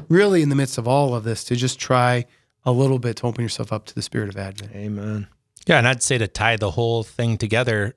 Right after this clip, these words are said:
Speaker 3: uh, Advent is a time of coming. And so I have this huge desire for, for my people. I have this huge desire for the universal church. I have this huge desire that we would live something beautiful and profound. I have a huge desire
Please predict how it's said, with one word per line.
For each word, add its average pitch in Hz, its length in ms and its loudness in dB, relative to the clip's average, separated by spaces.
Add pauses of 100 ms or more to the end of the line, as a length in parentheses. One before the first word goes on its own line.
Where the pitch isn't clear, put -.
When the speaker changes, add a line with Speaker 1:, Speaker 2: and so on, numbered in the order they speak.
(140)
Speaker 3:
uh, 98 500 0 (680)
Advent 120 460 0
is 110 120 0
a 117 60 0
time 113 380 2
of 107 200 -2
coming. 123 480 -2
And 113 160 2
so 107 360 0 (480)
I 110 140 4
have 113 220 4
this 110 160 2 (120)
huge 120 300 2
desire 107 500 2
for, 90 340 -4 (280)
for 98 300 0
my 95 160 0
people. 117 440 0
I 107 100 0
have 98 120 0
this 98 160 0
huge - 280 0
desire 98 340 0
for - 140 -8
the 95 60 0
universal 95 400 -2
church. 101 360 -2
I 95 40 0
have 95 120 -2
this 90 160 0
huge 117 420 0
desire 95 420 0
that 92 200 -6
we 95 80 0
would 92 100 -2
live 92 240 0
something 90 320 -2
beautiful 92 380 -2
and 82 100 -6
profound. - 380 -4 (360)
I 110 80 2
have 98 160 0
a 95 40 -2
huge 104 300 0
desire 82 480 -4